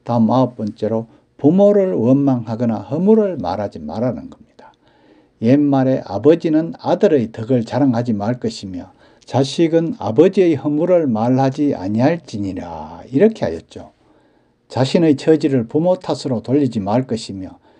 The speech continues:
비록 부모님의 허물이 있을지언정 원망하지 말고 공손히 아뢰고 남에게는 결코 말하지 말라는 것이죠.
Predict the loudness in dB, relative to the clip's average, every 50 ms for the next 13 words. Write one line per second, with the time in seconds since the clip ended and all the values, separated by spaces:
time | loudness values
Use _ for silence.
0 | _ _ _ _ _ -2 2 4 4 2 2 0 -2 -2 0 2 2 2 2 2
1 | 2 0 0 0 0 -2 -2 0 0 0 0 0 0 0 0 0 0 0 -2 -2
2 | -2 -2 -2 -4 -6 -10 -12 -14 -16 _ -2 2 2 4 4 4 2 2 0 -2
3 | -4 -4 -4 -6 -6 -4 -6 -6 -6 -6 -8 -10 -12 -12 _ _ -20 _ _ _
4 | -8 -4 0 2 2 2 4 2 2 4 4 2 2 2 0 0 0 0 0 0
5 | -2 -2 -2 -4 -8 _ _ _ -4 0 2 2 4 4 2 0 0 0 0 0
6 | 0 -2 -2 2 2 2 2 2 0 -2 -2 0 0 0 0 2 2 2 0 0
7 | 0 0 0 2 2 2 2 2 2 2 0 -4 -6 -12 -16 -18 -18 -16 -16 -16
8 | -16 -18